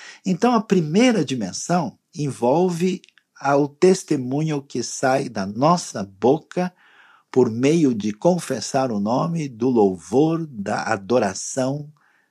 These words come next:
dedicada a Deus. Isso você tá sendo chamado para fazer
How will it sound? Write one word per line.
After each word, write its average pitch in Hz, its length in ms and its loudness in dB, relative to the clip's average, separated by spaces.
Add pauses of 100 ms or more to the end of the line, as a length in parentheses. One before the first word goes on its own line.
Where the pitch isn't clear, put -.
(140)
dedicada 110 760 0
a - 20 0
Deus. 90 440 -8
Isso 175 680 0
você 120 540 -2
tá 113 180 -6
sendo 117 240 -8
chamado 113 640 -4
para 110 320 -2
fazer 110 560 -2